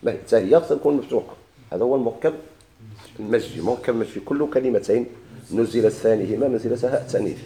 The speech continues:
المركب الإضافي هو كل كلمتين نزلت الثانية منزلة التنوين. معنى الثانية لا ننزل منزلة التنوين. مثلًا غلام زيد، غلام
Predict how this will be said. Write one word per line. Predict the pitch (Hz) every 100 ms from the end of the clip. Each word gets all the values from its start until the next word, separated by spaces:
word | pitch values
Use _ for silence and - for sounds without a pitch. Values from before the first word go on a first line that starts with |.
| - - - - - -
المركب | 101 113 151 - 160
الإضافي | 165 160 147 151 - - - _ _ _ _ _ _ - _ - - - - - - - - - - - - - -
هو | 104 107 -
كل | - 117 117
كلمتين | - 107 90 90 - 165 -
نزلت | - 107 117 - 110 131
الثانية | - - 123 123
منزلة | 117 113 113 151
التنوين. | 175 - 165 131 80 - - - - - - - - - _ _ -
معنى | 73 92
الثانية | - 104 104
لا | 131
ننزل | 113 101 131
منزلة | 117 110 123
التنوين. | 143 110 71 - - -
مثلًا | - 123
غلام | 120 104 110 120 156 147
زيد، | 139 98 78 - - - -
غلام | 101 104 104 90 135